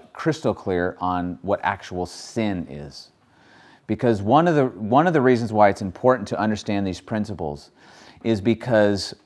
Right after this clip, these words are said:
a weak conscience is not a strength, it's a liability. And the reason why it's a liability is because it gets you to focus on things that are not truly sin.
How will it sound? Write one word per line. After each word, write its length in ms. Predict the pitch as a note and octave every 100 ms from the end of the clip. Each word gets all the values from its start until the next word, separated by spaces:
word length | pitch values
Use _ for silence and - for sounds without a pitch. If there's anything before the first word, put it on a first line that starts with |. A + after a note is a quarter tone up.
| -
a 120 | A#2
weak 440 | G#2 G2+ D#3 F#3+ -
conscience 600 | - C#3+ C3+ - G2+ -
is 180 | G#2 F#2+
not 220 | G#2 G#2
a 40 |
strength, 460 | G2+ - G2 F2+ -
it's 180 | G2 -
a 140 | F#2 F2+
liability. 760 | F2 F2+ F#2+ G2 G2 F2 D2+ - _ -
And 140 | G2+
the 80 | G#2
reason 440 | G2 B2+ D3 D3+
why 180 | C3 A2+
it's 140 | G2+ G#2
a 40 |
liability 760 | G2 F#2 F2 D#2+ D3+ C#3 F#2 F2
is 220 | A2+ F#2
because 460 | G#2 - A2+ G#2
it 120 | F#2 F#2+
gets 280 | A2+ -
you 80 | G#2
to 80 | F#2
focus 580 | - - C3 C#3+ A2+ -
on 220 | F#2+ F#2+
things 340 | - A2+ A2+
that 120 | G#2 G2
are 60 |
not 260 | G2 G#2+ -
truly 380 | - B2+ A#2+ A2
sin. 440 | - B2 E2 C#2